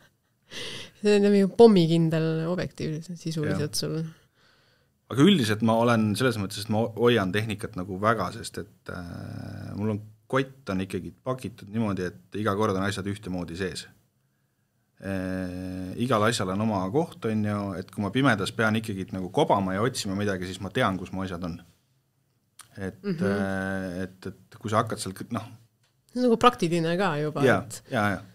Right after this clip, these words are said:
Speaker 2: Et, ja isegi kui ma lähen sealt ära ja väljas on külm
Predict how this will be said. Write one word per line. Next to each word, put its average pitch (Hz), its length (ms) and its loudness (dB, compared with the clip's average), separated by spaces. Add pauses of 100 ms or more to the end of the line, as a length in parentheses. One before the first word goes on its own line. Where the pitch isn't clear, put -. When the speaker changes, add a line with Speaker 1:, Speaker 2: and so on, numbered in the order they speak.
Speaker 2:
Et, - 360 -16 (580)
ja 139 120 2
isegi 151 280 4
kui 117 100 2
ma 117 100 6
lähen 113 240 2
sealt 107 180 -2
ära 147 200 6
ja 104 80 2
väljas 117 260 4
on 98 140 -4
külm 101 460 0